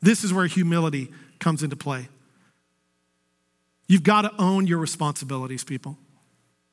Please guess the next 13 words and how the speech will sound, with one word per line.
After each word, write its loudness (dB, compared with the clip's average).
We've 2
gotta 0
own -8
it. -14
By 4
owning 0
it, 0
we 2
hear 4
it, -6
we 2
receive 2
it, 0